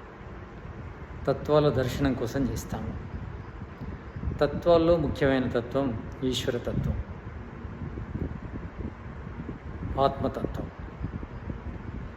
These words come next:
ఈ ఆత్మతత్వం గురించి కానీ ఈశ్వరతత్వం గురించి కానీ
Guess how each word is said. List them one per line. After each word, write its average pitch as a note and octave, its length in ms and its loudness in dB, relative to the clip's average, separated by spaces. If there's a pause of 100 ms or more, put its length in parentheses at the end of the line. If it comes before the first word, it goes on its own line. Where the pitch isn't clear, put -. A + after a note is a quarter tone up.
(140)
ఈ C#3+ 80 2 (160)
ఆత్మతత్వం D#3 680 4
గురించి B2 260 4
కానీ A#2 300 2 (600)
ఈశ్వరతత్వం C3+ 720 2
గురించి A2 280 0
కానీ A#2 280 2